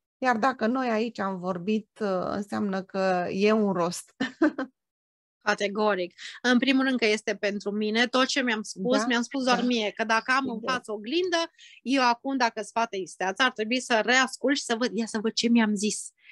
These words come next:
Speaker 2: Că Dumnezeu îți suflă continuu, continuu la tablă. Măi, deci cât
Speaker 1: Da.
Speaker 2: ghidaj avem, câtă susținere.
Speaker 1: Exact.
Speaker 2: Și a fost cu siguranță și pentru tine, da, că
Speaker 1: Și
Speaker 2: suntem
Speaker 1: pentru
Speaker 2: lângă
Speaker 1: mine,
Speaker 2: noi, și,
Speaker 1: sigur.
Speaker 2: și
Speaker 1: Și,
Speaker 2: ne-am
Speaker 1: și
Speaker 2: oglindit una pe alta.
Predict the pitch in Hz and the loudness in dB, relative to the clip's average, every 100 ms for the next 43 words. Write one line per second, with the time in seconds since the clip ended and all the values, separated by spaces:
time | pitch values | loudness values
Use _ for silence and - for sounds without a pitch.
0 | - - 254 285 311 339 392 - - 403 | -6 4 8 10 10 10 8 8 4 6
1 | 403 381 - 403 415 381 - 415 403 320 | 4 2 4 4 6 2 6 8 8 2
2 | 294 370 359 320 339 262 214 - 214 208 | 0 0 0 0 0 0 -2 0 -2 -2
3 | 208 262 339 277 277 - 302 233 208 262 | -6 0 2 2 0 0 0 0 0 0
4 | 226 180 185 196 196 196 349 294 208 202 | 0 -2 -6 -4 -6 0 0 0 0 -2
5 | 185 - 233 185 160 - - _ - - | -4 -4 -2 -2 -2 -4 -8 _ -20 -18
6 | - 196 190 208 202 240 311 302 277 247 | -12 -10 -6 0 4 4 4 2 0 -4
7 | 254 262 285 285 226 214 226 330 247 214 | -2 2 4 4 0 2 2 4 0 0
8 | 196 - 247 294 320 220 254 - 214 247 | -6 -6 -4 0 0 0 -2 -2 -4 0
9 | 254 208 226 233 220 269 349 - _ _ | 2 2 2 2 4 4 2 -4 _ _
10 | - 311 196 208 311 392 - - _ _ | 4 4 6 4 6 6 4 -18 _ _
11 | _ _ _ _ - 370 392 392 359 370 | _ _ _ _ 2 4 6 6 6 6
12 | 370 285 339 285 - 254 240 196 175 185 | 6 2 2 0 2 0 0 -2 -10 -10